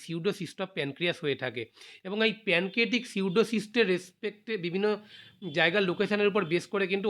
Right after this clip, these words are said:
অপারেশনগুলো নির্ভর করে থাকে। এবারে চলে আসি types of pseudocyst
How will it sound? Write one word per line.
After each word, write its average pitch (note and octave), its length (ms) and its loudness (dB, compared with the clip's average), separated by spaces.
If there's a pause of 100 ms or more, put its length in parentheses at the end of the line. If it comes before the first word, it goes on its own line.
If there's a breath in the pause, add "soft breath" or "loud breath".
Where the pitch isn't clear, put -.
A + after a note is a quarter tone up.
অপারেশনগুলো F3 560 0
নির্ভর C#3 300 0
করে C3 200 -2
থাকে। G#2+ 240 -12 (560)
এবারে B3 140 2 (100)
চলে A#3 160 4 (100)
আসি A#3 180 0 (380)
types G3 380 -2 (160)
of F3+ 80 2 (920)
pseudocyst F#3 680 -2